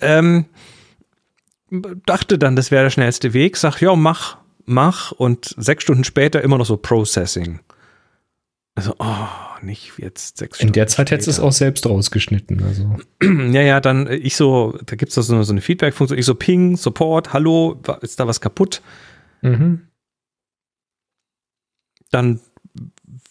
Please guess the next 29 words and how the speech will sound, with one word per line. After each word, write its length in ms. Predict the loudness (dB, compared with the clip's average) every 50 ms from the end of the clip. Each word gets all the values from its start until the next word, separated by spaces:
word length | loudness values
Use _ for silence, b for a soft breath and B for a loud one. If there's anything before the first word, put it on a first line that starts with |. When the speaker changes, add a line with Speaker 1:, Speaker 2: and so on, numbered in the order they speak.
| _ _ _ _ _ _ _ _ -20 -16 -8 -6
Speaker 1:
hat 160 | -6 -6 -4
sich 160 | -4 -4 0 2
irgendwas 340 | 2 2 2 2 0 0 -2
getan, 280 | -4 -2 -2 0 0
aber 80 | 0 -2
ich 100 | -2 0
weiß 200 | 0 0 2 2
nicht 140 | 0 0 0
genau 240 | 0 0 0 2 2 0
was. 160 | 0 0 0
Es 120 | -2 -2 0
war 60 | -2
auf 100 | -2 0
jeden 120 | 0 0 0
Fall 100 | 0 2
noch 100 | 2 2
nicht 220 | 2 0 -2 -2 0
durch. 300 | 0 2 2 0 0 0
Dann 260 | -2 -2 0 -2 -4
irgendwie 320 | -4 -2 0 0 0 0
zehn 240 | 0 0 0 2 2
Stunden 340 | 2 2 2 2 4 2 0
<laughs> 0 |
später 500 | 0 0 -4 -2 -2 0 0 2 0 0
Processing. 920 | 0 -4 -6 -4 -2 -2 -2 -4 -6 -8 -8 -8 -4 -4 -4 -2 -4 -6 -12 b b b b
Nochmal 400 | -2 -2 0 0 0 0 0 0
Ping, 380 | -2 -2 -2 0 0 -2 -2 -4
Support, 480 | -4 -6 -4 0 2 2 2 2 0
hallo. 340 | -2 0 0 2 0 0 -2